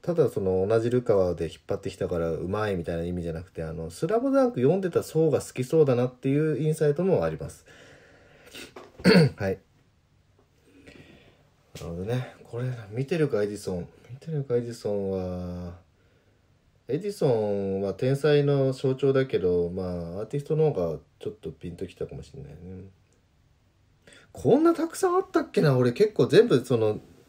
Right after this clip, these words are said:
見てるつもり、もうすでに一回見てるんですよ。あの、ほぼほぼ。あのー、パパパパだけど。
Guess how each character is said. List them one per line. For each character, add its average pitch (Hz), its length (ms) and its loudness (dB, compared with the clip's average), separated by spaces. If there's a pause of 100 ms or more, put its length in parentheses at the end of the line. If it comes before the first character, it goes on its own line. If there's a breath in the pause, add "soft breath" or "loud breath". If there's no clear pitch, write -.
(260)
見 131 280 2
て 196 120 8
る 123 140 4
つ - 180 -6
も 127 160 6
り、 139 60 0
も 131 220 4
う - 20 4
す 214 120 2
で 226 100 8
に 117 100 2
一 110 60 -4
回 170 340 2
見 160 160 0
て 226 140 6
る 117 140 4
ん 92 60 -12 (460)
で - 120 -4
す - 120 -8
よ。 82 180 -2
あ 92 60 0
の、 87 100 -2
ほ 101 340 -6
ぼ 101 100 0
ほ 98 100 -2
ぼ。 95 260 0 (220 soft breath)
あ 98 120 -2
の 87 720 -2
ー、 78 40 -10 (160)
パ - 120 -14
パ 90 120 -6
パ 90 120 -4
パ 87 120 -8
だ 82 120 -4
け 80 120 -8
ど。 78 140 -10